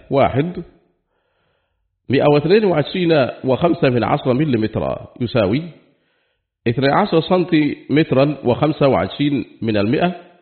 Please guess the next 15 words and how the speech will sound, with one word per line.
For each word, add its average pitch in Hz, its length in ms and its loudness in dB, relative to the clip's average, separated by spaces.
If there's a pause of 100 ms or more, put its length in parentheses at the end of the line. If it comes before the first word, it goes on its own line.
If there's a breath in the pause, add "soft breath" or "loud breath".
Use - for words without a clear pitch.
(640)
يساوي 151 540 0 (1500)
واحد 160 380 2 (320)
ومائتين 139 1300 0
وخمسة 143 580 0
وعشرين 131 460 -2
من 127 120 0
الألف 123 500 -2 (180)
دي 131 240 -2
سي 127 200 -4
متر 104 420 -2 (300)
يساوي 143 480 0 (1800)
ألفا 160 520 2 (120)
ومائتين 131 540 2
وخمسة 143 460 0
وعشرين 113 600 0